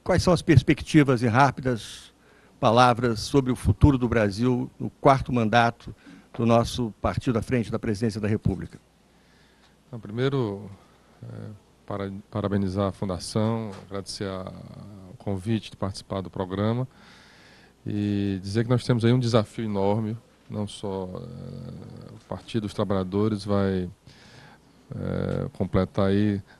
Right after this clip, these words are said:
Speaker 2: no final do segundo mandato da presidenta Dilma, dezesseis anos, né, dirigindo as políticas e a nação brasileira. Portanto, assim, a, a responsabilidade não só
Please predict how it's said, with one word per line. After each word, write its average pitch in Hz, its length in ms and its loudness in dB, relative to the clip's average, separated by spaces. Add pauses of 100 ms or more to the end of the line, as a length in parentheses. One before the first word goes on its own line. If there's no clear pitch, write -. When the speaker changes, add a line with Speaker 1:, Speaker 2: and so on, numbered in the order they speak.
Speaker 2:
no 98 120 -8
final 110 440 0
do 101 80 -6
segundo 110 360 -6
mandato 101 260 0
da 98 80 -2
presidenta 98 240 -2
Dilma, 113 220 -2
dezesseis 107 680 -2
anos, 110 600 -2
né, 98 180 -8
dirigindo 101 420 -4
as 104 120 -6
políticas 104 760 -4 (460)
e 107 60 0
a 104 60 2
nação 104 360 2
brasileira. 95 560 2 (600)
Portanto, 95 760 -2 (140)
assim, 98 320 -8
a, 90 360 -10
a 90 40 -8
responsabilidade 95 1200 0
não 98 180 -2
só 90 380 -4